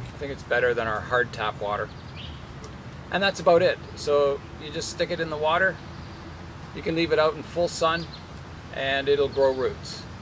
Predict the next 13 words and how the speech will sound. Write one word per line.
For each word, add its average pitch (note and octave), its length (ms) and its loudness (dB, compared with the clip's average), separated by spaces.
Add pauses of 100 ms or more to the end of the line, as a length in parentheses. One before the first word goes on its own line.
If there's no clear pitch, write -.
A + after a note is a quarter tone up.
(560)
hopefully. A#2 360 0 (1040)
So F3 340 6 (480)
this G3 180 -2
is D#3+ 140 0
our D3+ 240 6 (720)
old E3 240 4
willow F3 240 8
tree, D#3+ 240 -2
the D3 100 0
beginnings D3+ 480 -4
of B2+ 140 4
it, E3 220 -2
and C#3 400 -2